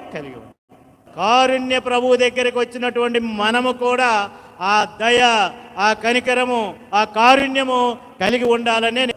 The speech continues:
పరిశుద్ధ గ్రంథము మనకు చెబుతూ ఉంది. యోహాను సువార్త ఎనిమిదో అధ్యాయంలో మనం ఒక గొప్ప సంఘటన చూస్తున్నాం. మీ అందరికీ తెలిసినటువంటిదే. ఏమిటది?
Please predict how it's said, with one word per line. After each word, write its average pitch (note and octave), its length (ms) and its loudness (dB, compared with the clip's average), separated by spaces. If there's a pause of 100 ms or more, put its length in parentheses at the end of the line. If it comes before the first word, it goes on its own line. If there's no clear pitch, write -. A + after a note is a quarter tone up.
పరిశుద్ధ A3+ 460 -2
గ్రంథము A#3 720 2
మనకు G#3 240 -2
చెబుతూ F#3+ 420 -4
ఉంది. F3+ 680 0
యోహాను F#3 360 -4
సువార్త G3+ 760 -2 (1160)
ఎనిమిదో G3+ 340 0
అధ్యాయంలో G3+ 880 -4 (440)
మనం F#3 220 -4
ఒక F#3 140 -6 (800)
గొప్ప G3+ 420 -2
సంఘటన G3+ 840 -2 (100)
చూస్తున్నాం. G#3 720 -4 (280)
మీ G3 80 -2
అందరికీ A#3+ 680 0
తెలిసినటువంటిదే. F#3+ 1000 -4 (240)
ఏమిటది? A3 560 0